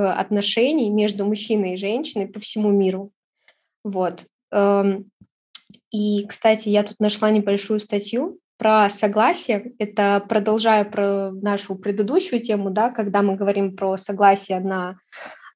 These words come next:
а, снятие презерватива, и здесь, когда согласие на сексуальный акт. И на самом деле здесь так подробно всё в, в, расписано, а, ш-,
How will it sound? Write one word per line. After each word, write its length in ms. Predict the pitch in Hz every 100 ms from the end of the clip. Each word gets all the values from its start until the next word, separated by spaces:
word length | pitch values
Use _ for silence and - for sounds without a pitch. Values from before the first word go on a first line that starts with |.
| -
а, 420 | 190 180 180 175
снятие 360 | - 202 190 190
презерватива, 720 | 202 202 202 220 220 202 185
и 280 | 180 185 190
здесь, 340 | 185 233 311 -
когда 360 | 202 190 190
согласие 600 | 190 - 196 196 196 196
на 520 | 190 190 190 185 180 208 _ _
сексуальный 540 | - 202 - 208 196 196
акт. 240 | 190 190 - _ _ _ - _ _ _ -
И 100 | 220
на 100 | 220
самом 280 | 233 254 226
деле 240 | 233 320
здесь 320 | 269 233 214 - - -
так 180 | - 220
подробно 440 | 214 202 240 233 202
всё 280 | - 202 190
в, 220 | 190 185
в, 340 | 185 185 190 196
расписано, 840 | 196 - 311 381 - 214 190 196 - - - - - -
а, 360 | 190 180 180 190
ш-, 200 | -